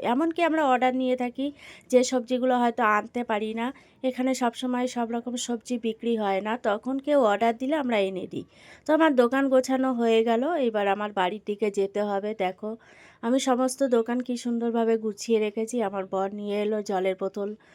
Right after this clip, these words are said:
জল ভরে এনে রেখে এইবার দেখো না, ওই সেই কচুটা আনতে যাচ্ছে। কচুটা কত বড়, ওটাকে কাঁধে করে নিয়ে আসছে দেখো। আরে বাবা, একদম বীরবান পালোয়ান,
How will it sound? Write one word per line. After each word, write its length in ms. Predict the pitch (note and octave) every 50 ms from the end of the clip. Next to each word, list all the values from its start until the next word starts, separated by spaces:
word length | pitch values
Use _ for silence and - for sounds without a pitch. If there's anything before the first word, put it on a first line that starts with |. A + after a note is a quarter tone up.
| - _ _ -
জল 280 | - G3 F#3 F#3+ G3 G3
ভরে 260 | G3 G3 G3 F#3+ G3 G3
এনে 200 | G3+ G3+ G#3 G3+ G3
রেখে 300 | G3 G3 G3+ G3+ B3 C4
এইবার 380 | C4 B3 G#3+ G#3 G3+ G3 F#3 F3+ -
দেখো 340 | F3 E3 E3+ F3+ - - A#3
না, 140 | A#3 G#3 E3+ E3 F3
ওই 460 | F3+ F#3 G3+ A3 A#3+ C4+ D4+ F4 F#4+
সেই 280 | F4+ - - D#4+ D4+ C#4+
কচুটা 460 | C4+ - A#3+ A3+ A3+ A#3+ A#3 A3+ G#3+ G3 G3
আনতে 240 | F#3+ G3+ G3 - G3
যাচ্ছে। 440 | F#3 F#3 E3+ E3 - - - - - - _ _ _ _ _ _ - _ _ _ _ _ _ -
কচুটা 480 | F#3+ F#3 F3+ - - A3+ A3 A3+ A3+ A3+ A3
কত 180 | A3+ A3+ A3+ A#3
বড়, 400 | A3+ A3 G3 F#3 F3 F#3 G3+ A3 G#3
ওটাকে 480 | F3 D#3+ F#3 F#3+ - F#3+ G3+ G3 G#3+ G3+
কাঁধে 360 | G3 - F#3 F#3+ F#3+ G#3 G3+
করে 280 | G3 G#3 G3+ G3+ G3+ G3+
নিয়ে 180 | G3 G3 G3
আসছে 320 | F#3+ G3 F#3+ - - - F#3+
দেখো। 320 | F#3 E3 E3 E3+ - - - G3+ - -
আরে 300 | C4 C#4+ C#4 B3+ B3+ A#3 A3 _ _ _ -
বাবা, 380 | F#3+ F3+ E3+ E3+ E3+ F3 F3 D#3+ - - _ _ _ _ _ _ _ _ - - -
একদম 800 | - G#3 G#3 G#3 G#3+ A3+ A#3+ - _ - F#4+ G4 G4 F4 C4+ A3+ A3 G3+ F#3+ G3 G#3 F#3+
বীরবান 520 | G3+ G#3 A3 A3+ A3+ A#3 A3+ B3 C4 C#4+ D4 C#4+ C#4+ -
পালোয়ান, 540 | A#3+ G#3 F#3+ G3 A3 A#3 B3+ B3 G#3+ E3